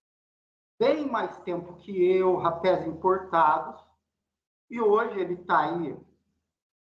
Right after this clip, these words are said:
divulgando o rapé da Império do Brasil, da Velho Campeiro, já falou da Snuff.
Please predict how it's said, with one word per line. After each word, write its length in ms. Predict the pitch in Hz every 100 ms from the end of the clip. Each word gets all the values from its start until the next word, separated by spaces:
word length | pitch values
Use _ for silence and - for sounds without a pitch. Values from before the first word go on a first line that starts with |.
| _ _ _
divulgando 540 | 139 180 170 170 175 165
o 20 |
rapé 380 | 160 160 180 -
da 120 | 147
Império 320 | 143 147 143
do 60 | 151
Brasil, 840 | 190 214 196 202 196 131 - - _ _ _ _ -
da 140 | 143
Velho 320 | 139 156 156 -
Campeiro, 960 | 202 196 208 208 196 143 120 - - _ _ _ _ _ -
já 180 | 160 160
falou 280 | 151 139 139
da 120 | 160
Snuff. 760 | 190 156 175 196 185 131 -